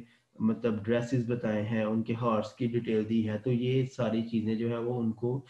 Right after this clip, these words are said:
individualized भी करती हैं कि उनके अपने शौक क्या थे। Nature को तो बताते हैं, लेकिन उसके साथ-साथ उनके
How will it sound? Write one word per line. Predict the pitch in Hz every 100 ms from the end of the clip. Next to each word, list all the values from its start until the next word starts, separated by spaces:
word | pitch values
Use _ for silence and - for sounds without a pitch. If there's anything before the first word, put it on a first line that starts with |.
| - _
individualized | 123 120 117 117 123 131 123 117 117 117 107
भी | 107 123
करती | 123 123 120 120
हैं | 123
कि | 131
उनके | 139 131 123 147 -
अपने | 135 - 135 131 139
शौक | 139 127 110 -
क्या | 104 92 -
थे। | - - - _ -
Nature | 113 120 117 131
को | - 143
तो | 143
बताते | 139 131 113 -
हैं, | 113 131
लेकिन | 127 127 143 139
उसके | 131 139
साथ-साथ | 127 120 113 113 120 120 -
उनके | 127 131